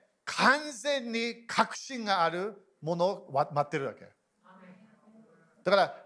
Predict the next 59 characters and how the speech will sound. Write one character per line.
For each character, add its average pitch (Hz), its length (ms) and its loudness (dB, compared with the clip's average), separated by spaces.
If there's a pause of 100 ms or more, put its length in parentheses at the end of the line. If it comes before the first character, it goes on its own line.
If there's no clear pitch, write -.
来 381 180 2
る - 40 2
か 262 140 6
な 285 120 6 (240)
で 214 80 0
は 185 100 0
な 151 120 -4
い 143 60 0
わ 123 100 -4
け。 95 160 -18 (4000)
こ 220 140 6
れ 226 100 6
が、 226 300 4 (380)
え 170 120 2
ー、 - 20 4
そ、 185 200 0
そ、 196 180 -2
そ 180 140 -2
の、 156 200 2
そ 175 140 -2
の、 151 220 2
そ 160 160 -8
の 147 100 -4
自 143 240 -4
分 247 260 2
の 254 120 2
中 220 340 4
で 185 260 2 (560)
す 208 360 -2
ご 247 180 6
い 214 60 -4 (160)
大 214 280 4
胆 247 220 0
さ 233 160 0
が 202 200 4
あ 156 60 4
る。 120 180 -6
そ - 140 -6
れ 185 60 -2
も 185 160 0
ギ 156 140 -6
リ 185 80 0
シ - 100 -2
ャ 180 80 6
語 185 80 2
で、 196 80 0
そ 180 100 -4
れ 165 60 -4
が 151 80 0
ち - 100 -4
ょ 185 40 2
っ 180 40 0
と 165 120 -4
見 151 100 -2
え 151 60 0
る 139 80 -2
わ 107 100 -2
け 110 140 -8
ね。 151 200 -12